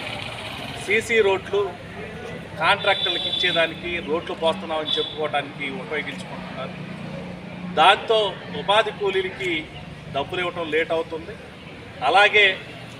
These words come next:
ఏదైతే రాష్ట్ర ప్రభుత్వం ఉపాధి కూలీల డబ్బులను దారి మళ్లించి రోడ్లకు పెడుతుందో, ఆ పెట్టే డబ్బులు మొత్తాన్ని ఉపాధి కూలీలకే కేటాయించాలని చెప్పేసి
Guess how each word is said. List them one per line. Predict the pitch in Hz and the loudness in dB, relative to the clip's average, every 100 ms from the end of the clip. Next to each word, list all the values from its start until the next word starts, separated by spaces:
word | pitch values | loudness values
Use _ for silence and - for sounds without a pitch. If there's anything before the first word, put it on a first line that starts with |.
| - - 127 156 | -14 -12 -2 2
ఏదైతే | 202 220 214 220 214 208 - - | 6 6 6 4 2 0 -8 0
రాష్ట్ర | 160 190 - 190 | 2 2 0 -8
ప్రభుత్వం | 175 175 - 170 151 | -6 -8 -8 -8 0
ఉపాధి | 180 180 - | 2 2 -2
కూలీల | 170 165 156 139 | -6 -2 -2 0
డబ్బులను | 143 160 160 151 143 | -2 0 -2 4 6
దారి | 156 156 | 6 4
మళ్లించి | 151 147 143 - 139 135 123 151 - - - - - - - - - - - - - - 135 | 2 0 -4 -6 -6 -6 -8 -10 -10 -10 -12 -12 -12 -12 -12 -12 -12 -12 -12 -12 -12 -10 0
రోడ్లకు | 165 190 196 - | 0 2 0 2
పెడుతుందో, | 160 - 160 156 156 - - - 160 | 2 2 0 2 2 0 -4 -2 0
ఆ | - | 2
పెట్టే | 160 - 180 | 2 4 6
డబ్బులు | 160 156 170 | 6 4 0
మొత్తాన్ని | 160 151 160 151 139 | 2 0 0 -2 4
ఉపాధి | 160 151 - | 4 4 0
కూలీలకే | 151 151 143 143 139 139 | -4 -2 -2 -2 -2 2
కేటాయించాలని | 143 143 139 139 135 131 123 127 | 4 6 2 0 -4 -4 -6 -10
చెప్పేసి | 123 123 110 | -10 -10 -8